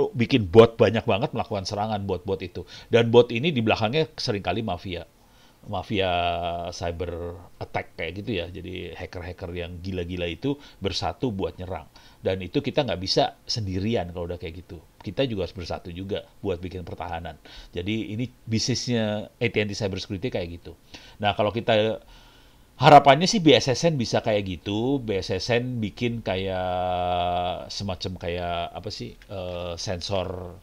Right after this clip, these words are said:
eh, jaringan, eh, sensor gitu, eh, apa sih namanya, eh, honeypot ya, honeypot,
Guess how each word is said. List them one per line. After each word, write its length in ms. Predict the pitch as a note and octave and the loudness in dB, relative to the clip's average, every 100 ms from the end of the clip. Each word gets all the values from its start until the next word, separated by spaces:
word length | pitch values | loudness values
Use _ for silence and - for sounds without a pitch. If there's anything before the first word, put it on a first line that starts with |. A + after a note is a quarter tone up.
| - - - - | -20 -20 -20 -10
eh, 480 | F#2 F2+ F2 E2+ E2+ | -6 -4 -6 -6 -4
jaringan, 560 | F#2 F2 E2+ F2 F2 F2+ - - | -4 -4 -6 -8 -10 -14 -16 -16
eh, 320 | F#2+ F2 F2 F2 | -14 -12 -12 -12
sensor 480 | - F2 - F#2 F2+ | -12 -10 -8 -8 -8
gitu, 320 | F2 - C3 C#3 - - - | -10 -4 -6 -6 -16 -20 -14
eh, 200 | F#2 F2+ E2 | -8 -6 -6
apa 160 | F2 | -6
sih 80 | G#2 | -6
namanya, 400 | A#2+ F#2+ G2 A#2+ A2 - - - | -6 -6 -6 -8 -12 -20 -20 -14
eh, 480 | F2 F2 E2+ E2+ F2 F2 | -12 -10 -10 -10 -10 -4
honeypot 480 | F#2+ F#2 - A#2+ - | -4 -4 0 0 2
ya, 160 | E2 E2 - - - - - - - - - - - - - - - - - - - - | -6 -8 -18 -20 -20 -20 -18 -16 -16 -20 -20 -20 -20 -20 -20 -20 -20 -20 -20 -20 -18 -10
honeypot, 880 | F2+ F2 E2 E2 D#2+ - - A#2 | -8 -8 -10 -10 -12 -10 -2 -2